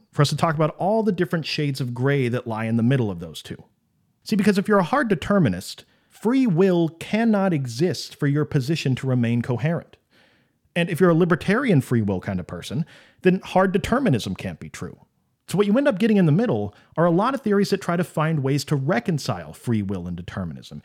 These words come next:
You know, is it possible that reality is structured in such a way where we, of course, are affected by outside factors, society,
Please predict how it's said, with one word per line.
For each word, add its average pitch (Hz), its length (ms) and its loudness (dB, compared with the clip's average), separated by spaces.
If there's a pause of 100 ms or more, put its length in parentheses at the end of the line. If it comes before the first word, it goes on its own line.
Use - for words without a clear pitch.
(160)
You 139 60 0
know, - 160 0 (180)
is 214 160 0
it - 140 -2
possible - 640 -6 (220)
that 156 100 2
reality 208 480 4
is 196 100 4
structured 180 400 -2
in 151 80 4
such 220 320 -2
a 208 60 4
way 95 340 -4 (260)
where 175 120 6
we, 190 180 2
of 165 140 -4
course, - 380 -4
are 135 80 4
affected 117 400 -2
by 110 140 0
outside 95 440 -8
factors, 110 460 -8
society, 98 800 -8